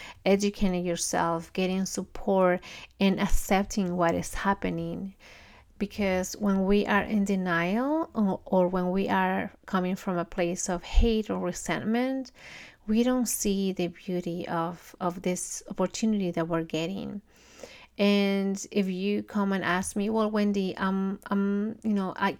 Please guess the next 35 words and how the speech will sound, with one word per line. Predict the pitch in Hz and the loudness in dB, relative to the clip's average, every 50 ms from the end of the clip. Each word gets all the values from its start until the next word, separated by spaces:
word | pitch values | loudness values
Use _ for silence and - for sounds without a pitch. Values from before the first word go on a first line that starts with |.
| - - - | -10 -4 -2
I | 202 | -2
don't | 196 214 220 214 | 0 0 -2 -2
see | - - 226 202 | -2 -2 -2 0
the | 202 185 | 0 -2
opportunity | 190 - - 185 - - - - 214 202 196 185 190 175 175 175 | -4 -4 -6 -8 -6 -6 -4 -2 0 0 0 0 -2 -2 -2 -2
or | 175 180 | -4 -4
the | 175 - 175 | -4 -6 -8
gift," | 170 - 185 196 190 185 185 - - - - - - - - - - - - - - _ _ | -4 -2 -2 -2 -2 -2 -4 -6 -12 -14 -14 -14 -16 -20 -20 -20 -20 -20 -20 -20 -20 _ _
it's | 196 196 - - 240 | -6 -4 -2 -2 -4
okay. | 240 - - 208 202 190 185 170 165 - - | -4 0 0 2 2 2 0 -2 -4 -10 -6
That | - 185 170 175 | 0 0 2 2
is | 180 190 - - | 2 0 0 -2
okay | 208 202 - - 196 190 180 175 | -2 -4 -4 -4 -2 -2 0 0
as | 170 170 160 - - | -2 -2 -4 -4 0
well. | - 165 156 156 160 160 175 180 - - - - - - - - - _ _ | 2 2 2 2 2 0 -4 -6 -10 -16 -20 -18 -18 -20 -20 -20 -20 _ _
Um, | - 180 180 170 165 165 165 165 180 214 - _ - | -2 0 0 0 0 -2 -4 -6 -8 -10 -12 _ -2
it | 196 190 | 2 2
might | 190 185 190 190 | 4 4 4 2
not | 190 190 180 | 2 2 2
be | 180 175 | 2 0
clear | - - 185 175 170 175 170 | 0 -2 -2 0 0 0 -2
at | 175 190 | -2 -4
the | - 180 | -4 -4
moment, | 175 170 165 165 170 180 190 202 208 220 220 - | -2 -2 -2 -2 -2 -2 0 0 0 -2 -2 -2
but | 208 196 180 - | -2 -2 0 0
let | - 185 180 | 0 2 2
me | 180 180 180 180 | 2 2 0 0
tell | - - - 185 170 170 | -2 -2 0 2 2 2
you, | 170 180 185 170 170 170 87 - - - - - _ - _ _ | 0 0 0 0 2 0 0 -4 -6 -16 -20 -20 _ -20 _ _
i-, | - - - | -8 -2 0
it | 202 185 | 2 6
is | 196 208 208 - 208 | 6 6 6 4 0
really | 196 180 175 165 160 | 0 0 0 0 0
our | 165 170 | 0 -2
choice. | 180 - - - - - - - 175 - - - - - - | -2 -4 -4 -4 -4 -4 -4 -8 -8 -6 -6 -6 -6 -8 -12